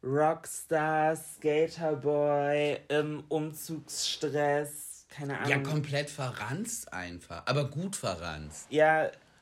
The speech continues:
Speaker 2: Aber komplett
Speaker 1: Ich hab halt,
Speaker 2: verranzt,
Speaker 1: ich hab
Speaker 2: aber
Speaker 1: halt
Speaker 2: gut
Speaker 1: in,
Speaker 2: verranzt.
Speaker 1: ich, ich hab halt in Bremen, äh, im Viertel gewohnt. Das ist so ein bisschen vergleichbar mit Sternschanze in Hamburg oder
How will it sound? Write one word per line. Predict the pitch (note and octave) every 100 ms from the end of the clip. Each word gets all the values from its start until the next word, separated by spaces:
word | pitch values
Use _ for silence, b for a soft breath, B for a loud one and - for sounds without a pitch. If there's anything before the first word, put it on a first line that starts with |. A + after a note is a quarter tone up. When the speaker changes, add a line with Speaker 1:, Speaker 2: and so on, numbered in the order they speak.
| -
Speaker 2:
Aber | C#3 F3+
komplett | - D3+ C#3+ D3
Speaker 1:
Ich | G3
hab | E3
halt, | G#3
Speaker 2:
verranzt, | A#2 A#2 G#2+
Speaker 1:
ich | F#3+ F#3
hab |
Speaker 2:
aber | -
Speaker 1:
halt | G3
Speaker 2:
gut | F#3+
Speaker 1:
in, | B3
Speaker 2:
verranzt. | E3+ G#2+ E3+ -
Speaker 1:
ich, | -
ich |
hab | F#3
halt | G#3 F3
in | D#3+
Bremen, | D3+ C#3 D#3 D#3 E3 E3 - -
äh, | C3+ C3 C#3
im | C3+
Viertel | C3+ E3 D#3+ E3+ F3+ F3
gewohnt. | E3 C3+ D#3+ D#3+ E3 E3 -
Das | C3
ist | B2+
so | C#3+
ein | C3+
bisschen | C3+ C#3 C#3 C#3 C3+ B B B B
vergleichbar | - C#3 C3+ C3+ D3 D#3 - D3+ D3 C#3+
mit | C#3+ C3+ C3+ C3 B2+ - - _ - b b b b b b b b b _ - D3
Sternschanze | C3+ - C#3+ D3+ E3 E3 D3+ D3+ D3 D#3 C#3+
in | B2 C3
Hamburg | D#3 F3 E3 E3+ E3 E3 E3 D#3+ - B B B -
oder | C3 C3 B2+ B2 B2 B2 B2 B2+